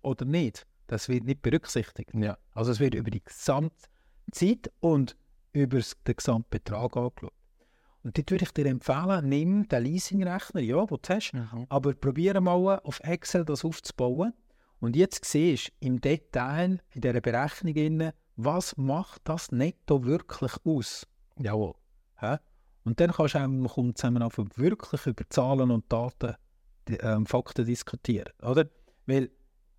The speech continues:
Speaker 1: was heisst denn das für einen Kunden? Kannst du mal fragen, was, was, was denken Sie, was ist der Unterschied zwischen null eins und vier neun?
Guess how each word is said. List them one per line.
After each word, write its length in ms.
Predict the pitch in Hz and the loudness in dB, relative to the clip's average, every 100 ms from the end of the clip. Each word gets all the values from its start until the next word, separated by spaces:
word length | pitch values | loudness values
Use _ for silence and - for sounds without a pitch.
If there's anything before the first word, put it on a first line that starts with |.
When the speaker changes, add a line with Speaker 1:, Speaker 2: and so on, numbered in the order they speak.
| _ _ _ _ _ | _ _ _ _ _
Speaker 1:
was 280 | 120 123 - | -2 -2 0
heisst 360 | 127 151 - - | -2 -2 -2 0
denn 100 | 190 | 2
das 300 | 202 151 - | 2 0 -4
für 120 | - | -4
einen 100 | 127 | -4
Kunden? 480 | - 170 113 104 - - | 2 2 2 -2 -8 -4
Kannst 200 | 127 113 | -2 0
du 40 | |
mal 80 | 107 | 0
fragen, 380 | 120 160 135 110 | 0 0 0 -2
was, 180 | 117 - | -4 -4
was, 260 | 117 - - | -6 -6 -10
was 200 | - - | -14 -4
denken 300 | 123 143 - | 0 0 -2
Sie, 140 | - | 0
was 100 | 107 | 0
ist 180 | 127 - | 0 -2
der 80 | 123 | -2
Unterschied 560 | 123 123 - - - - | 0 -2 -4 -6 -8 -6
zwischen 440 | 113 - - 110 - _ _ | -6 -4 -4 -6 -8 _ _
null 320 | - 110 113 113 | -2 2 2 2
eins 340 | 107 110 - | 0 -2 -4
und 140 | 110 | -8
vier 220 | - 107 110 | -2 -2 0
neun? 260 | 104 92 | -4 -6